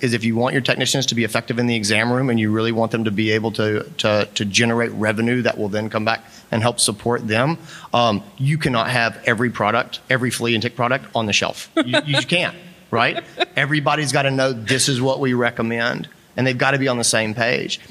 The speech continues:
Speaker 1: And so you, you are not chewy dot com, you know, you are not Walmart, you are not gonna have all the products. The best position that we can take if we want pet owners to do what's best for their pet is we pick our products,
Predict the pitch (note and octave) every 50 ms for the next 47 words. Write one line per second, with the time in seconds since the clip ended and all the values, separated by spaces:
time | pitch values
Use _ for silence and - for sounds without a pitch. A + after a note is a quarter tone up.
0 | A3+ - - B2 A#2+ B2+ B2 B2 C#3 D#3+ F3+ F3+ D3+ C3+ - D#3 D#3 E3+ F#3+ F#3+
1 | F3+ D3 C3 B2+ B2 B2 C3 C3 C3+ B2 A#2 - - - - - - - D3 C#3+
2 | C3 B2 A#2+ A2 G2 G#2+ - - A#2 G#2+ G#2 G2+ G2+ F#2+ F#2+ G#2+ A2 - - -
3 | - - C3+ C3 B2 A#2+ A#2 A2+ A#2 A#2+ B2+ B2+ C3 C3 C3 C#3 C3 B2 A#2+ A#2
4 | A#2 A#2 A2+ A2 - - - - C3 B2+ A#2 A2+ A2+ A2 A2 A2 G#2+ G#2 G#2+ -
5 | - B2 A#2+ B2+ B2+ A#2 A#2 A2+ A2 A2+ - A2+ G#2 G2+ A2 B2 C#3+ C3+ - -
6 | - - - D#2+ - - - - - - - - - - - - - A2 G2 F#2
7 | - C3 B2+ C3 C3 - - - - C#3+ B2 G#2+ A#2+ B2 - - A#2+ A2+ A2 G#2+
8 | G#2+ A#2 B2 - D3 C3+ - D3 D#3 D#3 - B2+ - A#2 A2+ A2+ A2+ - - A2
9 | A2 A2+ A#2+ B2 B2+ - - A#2 A2 G#2 G2+ A2+ A2+ A#2+ B2 - - - A2+ A2+
10 | - - C3 A2+ G#2+ G#2 - - A#2 D#3+ - - - - - - - - - -
11 | B2 A#2+ A#2 A2 G#2+ A2 A2 - - - - - - G#2+ G2 - - B2+ C3+ D3
12 | D3 C#3+ - C3 A#2 A2+ A2+ A#2 - - -